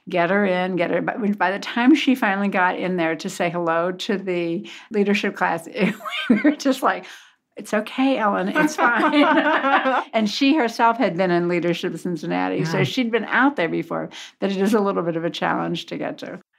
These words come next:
Speaker 2: Do you remember that when we were at Camp Joy for my Leadership Cincinnati class, class thirty-eight, that I was late? I couldn't find it either. And I called and I couldn't really get directions, but eventually I made it.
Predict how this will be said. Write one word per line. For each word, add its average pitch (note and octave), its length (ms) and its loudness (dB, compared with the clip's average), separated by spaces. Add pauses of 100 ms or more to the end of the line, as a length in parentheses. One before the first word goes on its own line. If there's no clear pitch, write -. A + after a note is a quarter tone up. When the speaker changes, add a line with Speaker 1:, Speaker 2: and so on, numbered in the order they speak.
(120)
Speaker 2:
Do G#3 80 0
you B3+ 100 2
remember G3+ 460 2
that F3 240 0
when E3+ 440 0
we F#3 280 0
were G3 160 2
at - 100 -2
Camp G3 260 0
Joy G#3 300 -2
for D#3+ 420 -4
my D#3+ 180 -4
Leadership D#3+ 520 -6
Cincinnati E3 320 -6
class, E3 380 -4
class B2+ 260 -8
thirty-eight, C3+ 480 -6 (1000)
that G3 260 0
I F#3+ 80 2
was G3+ 180 0
late? F3+ 360 0
I E3 120 0
couldn't A3 280 4
find F3 320 2
it D3+ 80 2
either. F#3 420 0 (520)
And G3 320 2 (520)
I G#3 200 2
called F#3+ 880 2
and F3+ 180 0
I E3+ 260 2
couldn't C#4 240 4
really A3+ 200 4
get F3+ 120 2
directions, D#3+ 400 -2
but G#3+ 140 0
eventually A3 540 2
I F3 100 2
made D#3 240 0
it. C3+ 260 -6